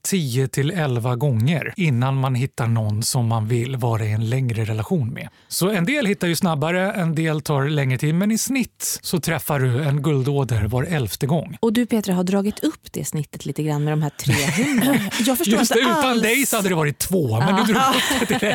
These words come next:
Speaker 1: elva.
Speaker 3: <laughs> Jag fattar inte, men var någonstans, eh, håller man till då? Är det nätet eller de här elva dejterna? Var hittar man dem då?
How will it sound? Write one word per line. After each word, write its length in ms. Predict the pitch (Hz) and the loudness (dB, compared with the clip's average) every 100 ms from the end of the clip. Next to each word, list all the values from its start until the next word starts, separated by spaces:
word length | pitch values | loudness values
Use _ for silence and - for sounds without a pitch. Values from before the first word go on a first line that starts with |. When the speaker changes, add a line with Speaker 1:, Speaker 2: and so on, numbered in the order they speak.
| 165 | 0
Speaker 1:
elva. 260 | 233 226 - | -2 0 -2
Speaker 3:
<laughs> 500 | 233 - 208 220 240 - | 0 -2 -2 -2 -2 0
Jag 140 | 277 | -2
fattar 380 | - 359 - 269 | 0 -4 -2 -2
inte, 140 | 269 294 | 0 2
men 140 | 294 220 | 0 0
var 180 | 294 285 | 0 2
någonstans, 600 | 277 269 - 247 240 - | 2 0 0 0 0 -2
eh, 420 | 123 233 240 - 233 | -2 0 2 0 0
håller 200 | 240 226 | 0 0
man 120 | 226 | 0
till 200 | 240 214 | 0 0
då? 200 | 262 202 | 2 2
Är 100 | 180 | 2
det 140 | 185 | 2
nätet 560 | 196 262 240 - 170 - | 0 0 -2 -2 -2 0
eller 600 | 160 160 156 151 - 170 | 0 2 0 -2 -2 0
de 140 | 185 190 | 2 2
här 100 | - | 2
elva 420 | 180 165 165 160 | 0 0 0 0
dejterna? 460 | 180 175 - 180 | 0 -2 -2 -2
Var 140 | 160 190 | 0 0
hittar 260 | 196 - | 0 0
man 200 | 190 196 | 0 2
dem 220 | 202 151 131 | 0 0 0
då? 220 | 92 | -2